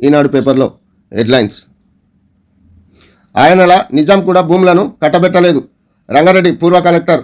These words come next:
అమయ్ కుమార్ను ఉద్దేశించి హైకోర్టు వ్యాఖ్యలు. భూదాన్ భూముల వారసత్వ ధృవీకరణ పత్రం జారీపై ఆగ్రహం. ఆరో-, ఆరోపణలపై అధికారులు సమాధానం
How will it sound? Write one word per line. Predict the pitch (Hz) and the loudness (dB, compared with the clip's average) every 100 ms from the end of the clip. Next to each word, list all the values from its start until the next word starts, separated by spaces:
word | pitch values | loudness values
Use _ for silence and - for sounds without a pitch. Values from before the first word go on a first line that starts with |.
| - - | -8 -8
అమయ్ | 131 180 | -2 0
కుమార్ను | 175 175 170 | 0 0 2
ఉద్దేశించి | 160 151 180 175 175 - - | 0 0 0 -2 -2 -4 -2
హైకోర్టు | 156 180 170 | -2 -2 0
వ్యాఖ్యలు. | 165 165 165 - _ _ _ - | 0 0 -2 -4 _ _ _ -2
భూదాన్ | 170 185 175 - _ _ _ - | 2 2 2 -4 _ _ _ -6
భూముల | 160 185 170 | -2 2 2
వారసత్వ | 143 170 190 170 170 | 2 0 0 -2 -2
ధృవీకరణ | 143 175 180 175 | 0 0 0 0
పత్రం | 175 170 165 170 - | -2 -2 -4 -6 -8
జారీపై | 123 151 165 170 185 - - | -2 0 0 -2 -4 -8 -4
ఆగ్రహం. | 151 156 185 160 110 _ _ _ - | -2 0 2 0 -4 _ _ _ -2
ఆరో-, | 156 190 180 - | 0 2 0 0
ఆరోపణలపై | 156 190 190 185 185 190 - | 0 0 0 -2 -2 -4 -4
అధికారులు | 147 165 180 170 | -6 0 0 0
సమాధానం | 175 165 175 170 175 | -2 0 0 0 -2